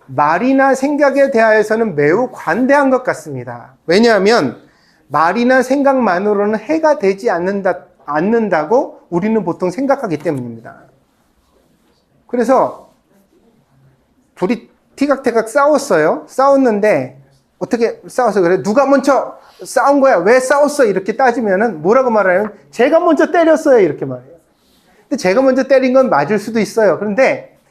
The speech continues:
그 때리기 전에 나쁜 말이 오간 건 누가 먼저 할지 모른다는 거예요. 근데 나쁜 말 한 건 아무도 먼저 말 안 해요. 왜냐하면 나쁜 말을 한 것은 죄가 되지 않는다고 생각하는 것 같아요. 그럼 그런 건 그럴 수도 있다.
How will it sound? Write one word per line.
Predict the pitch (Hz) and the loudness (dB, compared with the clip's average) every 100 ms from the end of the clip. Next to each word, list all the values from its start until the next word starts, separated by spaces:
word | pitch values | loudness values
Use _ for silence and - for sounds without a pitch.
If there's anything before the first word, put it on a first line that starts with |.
| _ _ - | _ _ -6
그 | 226 226 | -4 2
때리기 | 302 311 294 277 | 2 2 0 0
전에 | 240 240 | 0 0
나쁜 | - - 254 | -4 -4 -2
말이 | 233 233 208 | 2 2 2
오간 | 175 175 208 | 0 0 0
건 | 226 156 | 0 -2
누가 | 170 220 | -2 -2
먼저 | 202 185 190 | 0 0 0
할지 | 170 160 | -2 -2
모른다는 | 143 131 139 123 113 | -6 -6 -6 -10 -16
거예요. | 113 - _ _ _ _ _ | -20 -20 _ _ _ _ _
근데 | 269 - | -4 -4
나쁜 | - 302 | -2 2
말 | 302 277 | 2 2
한 | 277 | 2
건 | 269 | 0
아무도 | 165 240 170 | 0 -2 0
먼저 | 175 214 | 0 0
말 | 226 170 | 0 0
안 | 139 135 | -2 -4
해요. | 127 117 127 - | -8 -12 -12 -4
왜냐하면 | 185 233 254 208 - - _ _ _ _ - | 0 0 2 0 -2 -20 _ _ _ _ -8
나쁜 | 139 - 247 | -8 -2 0
말을 | 247 269 262 247 | 2 2 2 0
한 | 294 285 | 0 2
것은 | 277 262 262 - 349 392 494 - _ _ _ _ _ _ _ _ _ | 2 2 0 0 0 0 -2 -14 _ _ _ _ _ _ _ _ _
죄가 | - 175 240 247 | -4 0 2 2
되지 | 247 220 | 0 -2
않는다고 | 151 180 170 147 | -2 -4 -4 -6
생각하는 | 135 113 113 107 | -8 -12 -18 -20
것 | _ | _
같아요. | _ _ _ _ _ _ _ _ _ _ _ - | _ _ _ _ _ _ _ _ _ _ _ -8
그럼 | 240 | -4
그런 | - 254 247 | 0 0 2
건 | 269 247 | 0 0
그럴 | 214 240 | -2 -4
수도 | - 220 | -4 -6
있다. | 147 - | -6 -8